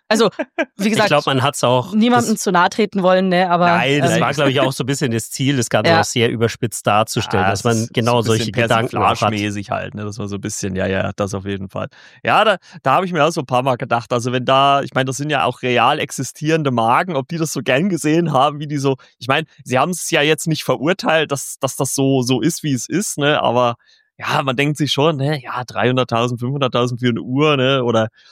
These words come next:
Speaker 3: also, wo es mir am meisten aufgefallen ist, war's wirklich so bei der, äh, Her-, Hermes-Handtasche, die er da geklaut hat, weil
Speaker 2: Ah.
Speaker 3: da hat er schon so in dieser Analyse auch so ein paar kritische Sachen, ja, dass du erstmal für einige zehntausend Euro vorher ein paar,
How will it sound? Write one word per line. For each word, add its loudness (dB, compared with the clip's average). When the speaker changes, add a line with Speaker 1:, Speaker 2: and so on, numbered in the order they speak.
Speaker 3:
also, -4
wo 2
es 0
mir 2
am 0
meisten 0
aufgefallen 0
ist, -4
war's 2
wirklich -4
so -2
bei 2
der, 2
äh, -10
Her-, -2
Hermes-Handtasche, 0
die -2
er 2
da 0
geklaut -2
hat, 0
weil 4
Speaker 2:
Ah. 0
Speaker 3:
da 2
hat 2
er 0
schon 0
so 2
in -2
dieser 0
Analyse 2
auch 0
so 0
ein -4
paar -2
kritische -4
Sachen, -2
ja, 0
dass -4
du -10
erstmal -4
für -6
einige 0
zehntausend 0
Euro -2
vorher 2
ein 0
paar, 2